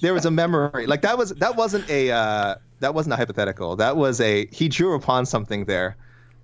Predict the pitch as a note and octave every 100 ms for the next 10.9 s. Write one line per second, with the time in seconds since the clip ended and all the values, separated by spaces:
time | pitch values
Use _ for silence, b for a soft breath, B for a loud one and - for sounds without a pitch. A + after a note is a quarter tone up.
0 | - G#2+ G#2 G2 G2 - A2 G#2 G2 -
1 | G2+ F#2+ F2+ F#2+ G2+ G2+ - A#2+ A2+ G#2
2 | B2+ C3 A2 A2 G2+ G2 F2+ A2 C3 -
3 | - C3+ C3+ C#3 C3+ G#2+ G#2+ G2+ G2 F#2+
4 | - G2 G2 F#2+ F2 - - _ _ F#2+
5 | F#2 F2+ F#2 F2+ A2 E3+ D#3+ D#3+ E3+ -
6 | F#3 D#3+ - F3 D#3+ - D3+ E3 C#3 G#3+
7 | A#3+ C#3+ C3 A#2 A2+ G#2+ G2+ C3 D3 F#3+
8 | E3 B2+ A2 G2 E2+ E2 B B B B
9 | G2+ F#2+ F2+ - A#2 G2+ F#2 - F2+ E2+
10 | - - - - - G#2+ - - D3